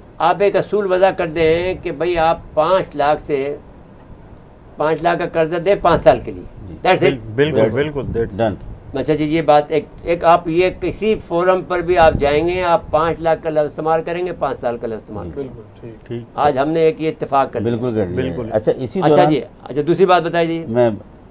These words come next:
Speaker 2: यही जो हालात चल रहे थे, तो ऑल सिटी ताजिर इत्तेहाद का मैं नायब सदर हूँ।
Speaker 1: अच्छा,
Speaker 2: तो
Speaker 1: माशाल्लाह।
Speaker 2: ऑल सिटी ताजिर इत्तेहाद और अखवत फाउंडेशन ने
Speaker 1: तो
Speaker 2: मिलकर
Speaker 1: ये अंजुमन ताजरान सेंट्रल जो है, ये अलग चीज़ है, ऑल ताजिर इत्तेहाद दूसरी चीज़ है।
Speaker 2: ऑल सिटी ताजिर इत्तेहाद अलग चीज़ है,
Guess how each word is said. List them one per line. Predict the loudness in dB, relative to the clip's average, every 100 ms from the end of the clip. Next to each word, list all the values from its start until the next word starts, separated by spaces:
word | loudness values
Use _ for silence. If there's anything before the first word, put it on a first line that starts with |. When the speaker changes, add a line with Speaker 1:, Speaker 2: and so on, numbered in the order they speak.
| -20 -20 -20 -20 -14
Speaker 2:
यही | -6 0 2 2
जो | 0 -2 -10 -20 -18 -8
हालात | 4 6 6 2
चल | 2
रहे | 4 2
थे, | 2 -2
तो | -2 -4
ऑल | -2 4 4 4
सिटी | -2 -4
ताजिर | 0 0 0 -8
इत्तेहाद | -6 0 2 2 -2
का |
मैं | -4 -4
नायब | -2
सदर | -2 -4 -4
हूँ। | -6 -10 -14 -20 -20 -20 -18
Speaker 1:
अच्छा, | -10 -8
Speaker 2:
तो |
Speaker 1:
माशाल्लाह। | -6 -6 -4 4 6
Speaker 2:
ऑल |
सिटी | 6 0 2
ताजिर | 4 4 2 -6
इत्तेहाद | -6 2 6 6 4
और | 2 0
अखवत | 0 0 -2 0
फाउंडेशन | 0 0 -4 -6 -10 -12 -20 -20 -20 -20 -8
ने | -4 0
Speaker 1:
तो |
Speaker 2:
मिलकर | 2 2 6 6
Speaker 1:
ये | 8 6
अंजुमन | 4 2 6 6
ताजरान | 6 4 4 4 2
सेंट्रल | -2 -2 0 0
जो | 4
है, | 4 4
ये | 4
अलग | 4 2
चीज़ | 2 2 6
है, | 6
ऑल | 4
ताजिर | 0 0 -2
इत्तेहाद | 0 0
दूसरी | 0 -2 -2
चीज़ | 0 6
है। |
Speaker 2:
ऑल | 6
सिटी | 4 -4
ताजिर | 4 4 4 -4
इत्तेहाद | -4 -2 0
अलग | 0 -2 -8
चीज़ | -12 -18
है, | -18